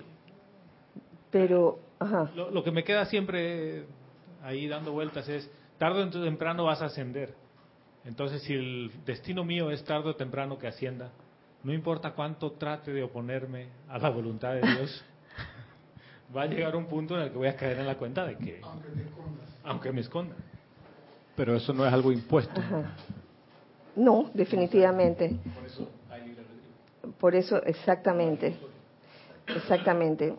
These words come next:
Speaker 1: No me acuerdo dentro de qué cultura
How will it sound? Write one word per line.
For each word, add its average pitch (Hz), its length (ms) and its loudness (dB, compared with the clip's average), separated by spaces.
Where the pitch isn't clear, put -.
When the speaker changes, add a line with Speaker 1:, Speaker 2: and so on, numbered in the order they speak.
Speaker 1:
No 240 180 8
me 269 120 8
acuerdo 220 760 8
dentro 214 840 6
de 165 300 2
qué 190 180 2
cultura 190 800 2